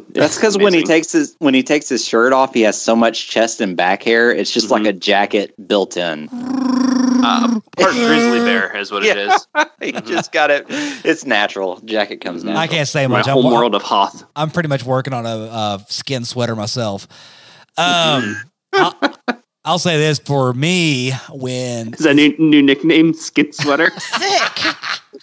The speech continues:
Speaker 3: It is. The hair's working from the back to the front, dude. I get the vest thing going on here.
Speaker 2: You have a vest going
Speaker 3: Yeah,
Speaker 2: now?
Speaker 3: it's getting bad. Anyways,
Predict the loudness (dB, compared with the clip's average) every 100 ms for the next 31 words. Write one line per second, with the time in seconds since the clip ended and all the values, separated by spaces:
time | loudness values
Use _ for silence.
0 | -8 -8 -4 -4 -2 -2 -2 2 2 4
1 | 2 0 0 2 2 2 2 2 2 2
2 | 0 0 -4 -4 -2 -2 -2 -6 -8 -2
3 | 0 0 -4 -6 -6 -4 -4 -4 -6 -10
4 | -12 -10 -10 -10 -10 -2 2 2 2 0
5 | 0 0 0 2 4 2 2 0 -2 -8
6 | -14 -14 -12 -12 -12 -12 -14 -18 -20 -20
7 | -20 -20 -14 -4 0 0 0 -2 -4